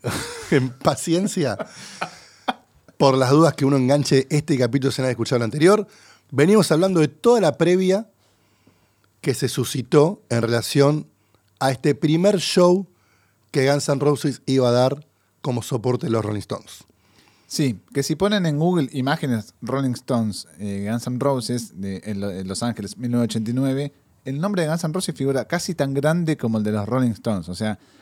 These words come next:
Speaker 2: no es que nosotros seamos fans de Guns N' Roses. Además de eso, era un evento casi único, porque los Stones estaban llevando a la banda más caliente del momento, en su momento más dorado.
Speaker 1: Y en su casa.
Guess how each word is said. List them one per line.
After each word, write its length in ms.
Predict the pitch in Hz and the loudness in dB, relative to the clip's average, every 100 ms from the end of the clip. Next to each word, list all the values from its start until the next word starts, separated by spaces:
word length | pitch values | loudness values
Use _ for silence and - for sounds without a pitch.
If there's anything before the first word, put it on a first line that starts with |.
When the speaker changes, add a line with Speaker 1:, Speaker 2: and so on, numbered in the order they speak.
| _ | _
Speaker 2:
no 100 | - | -6
es 60 | 151 | -4
que 80 | 123 | -4
nosotros 300 | 120 120 113 | -2 -4 -4
seamos 260 | 117 110 | -4 -4
fans 240 | 123 127 113 | -2 -4 -4
de 180 | 113 | -4
Guns 160 | 107 104 | -4 -4
N' 120 | 101 | -6
Roses. 320 | 95 85 85 - | -6 -8 -12 -8
Además 580 | 123 131 139 151 220 208 | -2 0 2 2 2 2
de 180 | 170 190 | 4 2
eso, 340 | 214 165 120 _ _ _ | 2 0 -2 _ _ _
era 140 | - | -2
un 80 | 151 | 0
evento 440 | 131 143 160 151 120 | 2 0 0 -2 0
casi 400 | 151 - 131 117 _ _ _ - | -2 -2 -4 -6 _ _ _ -2
único, 580 | 180 185 135 104 110 95 | 2 4 2 0 -2 -2
porque 320 | 107 98 110 | -4 -4 -6
los 160 | 110 | -6
Stones 300 | 110 - 151 | -6 -4 -4
estaban 240 | 135 131 131 | -2 -2 -2
llevando 320 | 120 127 135 | -2 -2 -2
a 40 | |
la 80 | 120 | -2
banda 340 | 120 135 135 - _ - | -2 -2 -4 -6 _ -12
más 360 | 135 151 175 - | -2 0 0 -4
caliente 640 | 156 127 139 151 156 139 | -2 0 2 2 0 0
del 180 | 117 104 | 0 0
momento, 600 | 110 117 139 143 139 147 - _ _ _ | 0 0 -2 -2 -4 -6 -8 _ _ _
en 100 | 110 | -8
su 140 | - 113 | -6 -4
momento 640 | 113 135 127 127 110 92 _ _ - | -2 -2 0 0 0 -4 _ _ -10
más 340 | 107 117 147 | -4 0 0
dorado. 580 | 120 110 135 160 175 190 - | 0 2 2 2 0 -4 -2
Speaker 1:
Y 80 | |
en 80 | 123 | -2
su 140 | - 135 | 0 0
casa. 340 | 139 - | -2 -4